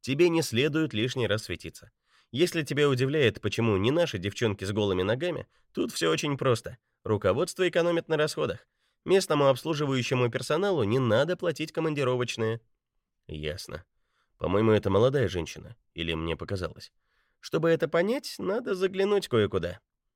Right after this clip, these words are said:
Но я настоятельно не рекомендую этого делать, поскольку пуштуны очень гордый и горячий народ.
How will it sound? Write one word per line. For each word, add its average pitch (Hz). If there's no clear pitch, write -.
Но 123
я 117
настоятельно 147
не 135
рекомендую 113
этого 170
делать, 113
поскольку 175
пуштуны 143
очень 120
гордый 101
и -
горячий 101
народ. 80